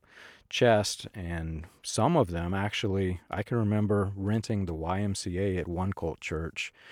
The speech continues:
so that we could have cult isolation. And I remember the boys being forced to, s-,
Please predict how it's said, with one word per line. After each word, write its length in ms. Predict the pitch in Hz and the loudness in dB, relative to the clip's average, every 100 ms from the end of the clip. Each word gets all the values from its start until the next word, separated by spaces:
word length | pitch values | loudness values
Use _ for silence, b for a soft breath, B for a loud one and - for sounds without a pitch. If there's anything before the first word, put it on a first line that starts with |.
| B B B | B B B
so 220 | - 110 | 2 4
that 120 | 101 | 4
we 140 | 101 | 0
could 300 | 101 95 82 - | 0 -2 -2 -2
have 260 | 95 85 - _ _ _ _ - | -2 -2 -8 _ _ _ _ -4
cult 340 | - 120 110 | 6 6 8
isolation. 880 | 104 110 - 90 87 113 - 76 73 - B B B | 4 2 0 0 2 2 0 -4 -6 -10 B B B
And 140 | 104 110 | 2 6
I 40 | |
remember 440 | 123 120 127 123 | 8 8 6 6
the 100 | 107 | 4
boys 540 | 90 107 123 117 107 90 | 2 6 8 8 6 0
being 260 | - 104 | -2 -2
forced 320 | - 117 113 - | 0 0 0 -2
to, 60 | |
s-, 200 | 95 - | -6 -8